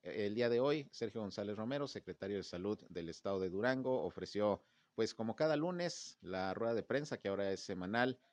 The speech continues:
para informar de la situación del covid diecinueve en la entidad. Menos de cuarenta casos se reportaron el día de hoy, lamentablemente sí una persona fallecida. Pero ¿cómo están las cosas en Durango, que ya está en semáforo verde?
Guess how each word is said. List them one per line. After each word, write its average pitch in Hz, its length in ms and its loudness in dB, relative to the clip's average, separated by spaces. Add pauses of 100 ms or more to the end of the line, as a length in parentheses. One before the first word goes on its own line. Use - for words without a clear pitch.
para 131 140 2
informar 117 420 0
de 113 80 0
la 92 100 0
situación 101 460 -6
del 95 140 -4
covid 90 260 -4
diecinueve 92 720 -4
en 92 220 -4
la 92 160 -2
entidad. 107 540 0
Menos 165 240 -4
de 135 80 -2
cuarenta 139 400 -2
casos 147 320 -4
se 113 80 -4
reportaron 104 600 -4
el 90 140 -6
día 101 260 -6
de 90 120 -4
hoy, 123 160 4
lamentablemente 95 720 -6
sí 95 140 -8
una 95 140 -6
persona 95 380 -6
fallecida. 104 640 2 (340)
Pero 104 160 0
¿cómo 147 140 4
están 151 220 0
las 147 140 2
cosas 170 360 0
en 120 100 -2
Durango, 151 360 2
que 120 120 -2
ya 120 60 0
está 120 180 -4
en 120 60 -6
semáforo 110 500 -2
verde? 143 420 2